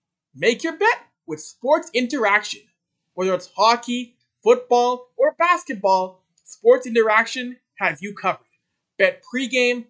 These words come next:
live in-play, or on one of our many prop bets. Sports Interaction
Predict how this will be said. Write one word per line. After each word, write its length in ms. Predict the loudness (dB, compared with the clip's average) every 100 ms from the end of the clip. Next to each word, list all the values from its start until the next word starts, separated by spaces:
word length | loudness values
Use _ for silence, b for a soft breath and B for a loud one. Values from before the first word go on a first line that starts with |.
| _
live 400 | -12 -2 2 2
in-play, 580 | 0 -4 -4 -4 -4 -6 _ _ _
or 220 | -2 0
on 80 | 0
one 140 | -2 -4
of 80 |
our 160 | -4 -4
many 320 | -2 -2 -2
prop 400 | -6 0 2 2
bets. 480 | -4 -6 -10 -20 -20 _ _ _
Sports 480 | _ _ 0 0 0
Interaction 720 | -10 -6 0 0 0 -8 -14